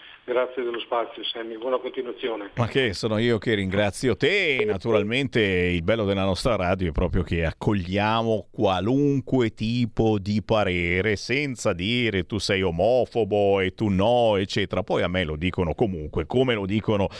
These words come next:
Speaker 2: a Fontana. Abbiamo questo, abbiamo questo, eh, in comune, io e Lorenzo Fontana, a parte che, eh, ci conosciamo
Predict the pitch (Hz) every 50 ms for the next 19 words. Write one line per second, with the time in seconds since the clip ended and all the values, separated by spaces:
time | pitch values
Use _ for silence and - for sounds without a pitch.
0 | - - - - 120 113 - - 151 147 120 - 127 107 95 92 92 101 104 117
1 | 151 151 135 120 - - 165 - 123 - - - 127 113 104 - 107 123 151 175
2 | 165 147 123 - 139 131 113 98 - - 117 101 98 95 - 95 95 92 92 98
3 | 101 101 101 101 98 95 92 82 - - 123 117 107 104 101 95 95 95 95 101
4 | 95 - 98 104 113 110 104 98 95 92 90 90 95 107 110 104 - 110 101 -
5 | 127 143 139 - 101 92 98 110 113 101 85 - 92 90 90 - 82 76 73 80
6 | - - 76 73 69 - - 78 - 80 82 80 - - 92 87 85